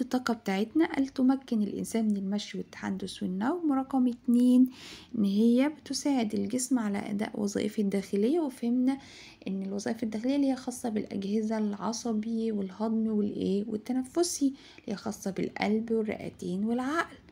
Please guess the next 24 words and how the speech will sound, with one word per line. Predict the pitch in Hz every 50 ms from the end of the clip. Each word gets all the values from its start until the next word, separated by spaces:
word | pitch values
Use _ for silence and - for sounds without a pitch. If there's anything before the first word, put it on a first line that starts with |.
| - _ _ _ _
طيب | 240 208 165 139 - - _ - - - - - - - - _ _ - - - - - - - - _ _
تعالوا | 311 349 415 392 330
بقى | 330 320
نشرح | 339 - - 311 247 233
الجهاز | 226 202 214 214 240 247 240 240
الهضمي. | 208 196 220 226 220 247 277 370 480 - - - - _ _ _ _ _ _ _ - - - - - - - - - -
احنا | 226 214
فهمنا | 214 - 247 254 254 247 233 220
كده | 226 - 247 269 -
أهمية | - 233 214 190 190 202 214 247 254 254 254
الطعام | 240 233 - - 202 190 190 214 254 294 330 - - -
أو | - 233 240
الأكل | 214 - - - - - 254
في | 240 233
جسمك. | 226 311 302 - - 226 214 214 - - - - - - - - - - - _
صاحبنا | - - - - 427 440 415 370
اللي | 302 262
قدامنا | - 220 220 233 294 311 330 294 226
ده | 214 214 247 302 392 381
بياكل | - 240 254 254 254 233 214
قطعة | - - 214 214 208 202 185 - -
لحمة، | 180 - - - - - _ _ _ _ _ _ _ _ - _ _ -
اسمه | 302 - - 262 247
فاروق، | - - 185 175 165